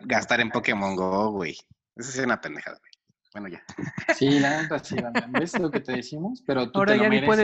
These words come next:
Speaker 2: mereces.
Speaker 3: salir,
Speaker 2: El
Speaker 3: güey. Ya ni
Speaker 2: pretexto es
Speaker 3: puedes
Speaker 2: el "me
Speaker 3: salir.
Speaker 2: lo merezco".
Speaker 1: Sí, güey, qué
Speaker 2: ¿Cómo,
Speaker 1: pendejada,
Speaker 2: cómo?
Speaker 1: pero bueno. Qué
Speaker 3: Ay.
Speaker 1: pendejadota gastar en Pokémon Go, güey, pero, pues, ni modo.
Speaker 3: Gastó en Pokémon Go y después declararon que nadie podía salir, güey, y entonces, pues, la,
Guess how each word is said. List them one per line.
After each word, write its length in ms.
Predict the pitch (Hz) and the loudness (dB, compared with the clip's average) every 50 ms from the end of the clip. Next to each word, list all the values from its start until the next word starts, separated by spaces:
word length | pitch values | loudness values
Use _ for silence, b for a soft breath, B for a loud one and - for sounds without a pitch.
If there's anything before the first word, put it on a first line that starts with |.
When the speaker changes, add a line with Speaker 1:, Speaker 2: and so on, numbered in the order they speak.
| 202 - | 2 2
Speaker 2:
mereces. 0 | |
Speaker 3:
salir, 300 | - 185 190 202 220 214 | 0 0 0 0 0 -2
Speaker 2:
El 40 | 208 | -2
Speaker 3:
güey. 200 | 208 196 190 185 | -2 -2 -2 -2
Ya 140 | 180 - 208 208 | -2 -2 -2 -2
ni 60 | 214 | -2
Speaker 2:
pretexto 40 | 226 | 0
es 40 | - | 0
Speaker 3:
puedes 180 | 214 214 208 | 0 0 0
Speaker 2:
el 60 | 214 - | 0 -2
"me 80 | 196 | -2
Speaker 3:
salir. 140 | 190 202 208 | -2 -2 -2
Speaker 2:
lo 80 | - - | -2 -4
merezco". 500 | 120 120 120 120 131 135 135 - _ _ _ _ | -4 -6 -6 -6 -8 -8 -10 -14 _ _ _ _
Speaker 1:
Sí, 180 | - - 90 90 98 101 | -16 -12 -10 -8 -8 -8
güey, 100 | 85 - | -8 -10
qué 100 | - 98 | -12 -10
Speaker 2:
¿Cómo, 40 | |
Speaker 1:
pendejada, 340 | 101 98 92 - 147 165 170 | -8 -6 -6 -4 -4 -4 -4
Speaker 2:
cómo? 280 | 160 160 190 220 269 - | -2 0 -2 -2 -2 -4
Speaker 1:
pero 120 | - - | -10 -18
bueno. 160 | 170 175 - - - _ _ _ _ _ _ | -20 -20 -18 -20 -20 _ _ _ _ _ _
Qué 80 | - 120 | -8 -6
Speaker 3:
Ay. 60 | 110 | -2
Speaker 1:
pendejadota 640 | - 123 117 110 104 - 101 101 104 107 104 - 113 | 0 0 2 2 2 2 2 2 2 2 4 4 4
gastar 320 | 104 98 - - 117 113 | 4 2 2 2 2 4
en 120 | 117 110 110 | 2 2 0
Pokémon 360 | - 120 - 113 113 107 98 | 0 0 2 2 4 4 4
Go, 220 | 95 104 110 113 104 | 4 4 4 4 4
güey, 160 | 98 92 85 - | 2 0 0 -2
pero, 200 | - 87 82 82 - _ _ _ _ | -4 -4 -4 -4 -6 _ _ _ _
pues, 120 | - - - - | -20 -18 -12 -10
ni 80 | 101 | -4
modo. 320 | 95 98 101 117 123 110 95 - - _ _ - - _ _ _ _ _ _ _ _ _ - - _ _ _ _ _ _ _ _ _ _ _ _ _ | 0 2 4 4 4 2 0 -4 -10 _ _ -20 -20 _ _ _ _ _ _ _ _ _ -20 -20 _ _ _ _ _ _ _ _ _ _ _ _ _
Speaker 3:
Gastó 420 | - 185 170 160 160 - - 202 | -6 -2 -2 -2 -2 -2 -2 -2
en 80 | 208 196 | -2 -2
Pokémon 520 | - - 208 208 - 208 190 180 175 175 | -2 -4 -4 -2 -4 -4 -4 -2 -4 -2
Go 460 | 175 180 190 202 220 254 285 - _ _ | -2 -2 -2 -2 -2 -4 -6 -12 _ _
y 160 | - 208 170 | -6 -4 -2
después 400 | 165 165 156 - - 180 180 175 | -2 -2 -4 -4 -4 -4 -2 -2
declararon 640 | 175 175 170 - 165 160 165 175 175 170 170 156 151 | -4 -6 -4 -4 -4 -2 0 0 -2 -2 -2 -4 -6
que 100 | - 160 | -6 -4
nadie 240 | 156 165 175 170 156 | -4 -2 -2 -4 -4
podía 300 | 139 - 160 160 170 165 160 | -4 -4 -4 -2 -2 -4 -4
salir, 380 | - 175 170 185 196 190 175 | -4 -4 -2 -2 -2 -2 -2
güey, 300 | 165 165 165 165 165 170 | -2 -2 -2 -2 -2 -2
y 40 | 160 | -4
entonces, 480 | 156 147 - 170 165 160 156 170 160 - | -6 -8 -8 -8 -8 -8 -10 -12 -14 -12
pues, 220 | - 156 139 - | -12 -12 -10 -8
la, 300 | 143 135 135 139 - | -8 -8 -8 -8 -14